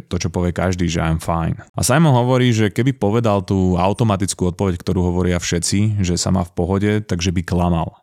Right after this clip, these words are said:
A potom prizná, že momentálne pociťuje samotu. A začnú to potom v tom podcaste rozoberať a ten moment bol pre mňa tak zvláštne silný, pretože som mal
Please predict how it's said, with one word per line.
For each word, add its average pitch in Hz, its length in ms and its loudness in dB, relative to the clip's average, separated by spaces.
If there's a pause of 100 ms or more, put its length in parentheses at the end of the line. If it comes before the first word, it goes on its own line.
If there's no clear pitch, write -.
(120)
A - 80 -6
potom 233 240 0
prizná, 135 480 4
že 107 480 2 (160)
momentálne 110 1040 4
pociťuje 95 480 0
samotu. 92 560 0 (160)
A 87 400 0 (160)
začnú 113 400 0
to 165 80 -2
potom 165 240 0
v - 80 -4
tom 110 80 2
podcaste 117 480 0
rozoberať 98 640 0
a - 80 -8
ten 101 160 2
moment 120 560 4
bol 104 160 2
pre 104 240 2
mňa 101 400 2 (240)
tak 147 240 2
zvláštne 120 640 2
silný, 110 480 2
pretože 101 400 0
som - 160 0
mal 101 480 2